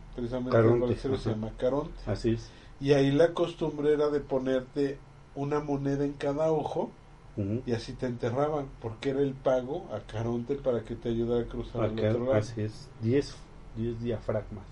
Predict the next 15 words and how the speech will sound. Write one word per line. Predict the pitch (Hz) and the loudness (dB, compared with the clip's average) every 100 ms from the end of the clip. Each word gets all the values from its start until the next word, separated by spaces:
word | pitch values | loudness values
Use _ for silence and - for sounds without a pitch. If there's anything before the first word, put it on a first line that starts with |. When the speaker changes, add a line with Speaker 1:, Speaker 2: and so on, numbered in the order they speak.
| - - 123 | -16 -16 -10
Speaker 1:
¿Diez | 123 120 | -6 -4
diafragmas? | 135 117 120 113 135 247 - - - - | -2 0 -2 -2 -4 -4 -6 -14 -20 -10
Speaker 2:
Sí. | 113 120 | -8 -8
Speaker 1:
¿Así | - | -6
se | 165 | -4
llamaban? | 123 113 151 254 - - - | -2 -4 -4 -6 -10 -12 -10
Speaker 2:
Sí, | - 123 151 - - - - - 117 | -4 -2 -4 -6 -14 -14 -14 -10 -2
lo | 113 | 0
pasan | 113 160 160 156 | 6 6 6 0
en | 123 113 | 0 -2
Harry, | 139 139 139 113 | -2 -2 -2 -4
en, | 107 113 110 107 101 - - - - - - - - | -4 -2 -2 -2 -4 -10 -14 -16 -16 -16 -16 -12 -6
en | 110 113 110 110 107 107 104 | -2 0 0 0 -2 -4 -2
Percy | 156 113 135 | -2 -2 0
Jackson. | 147 - 131 | -2 0 -2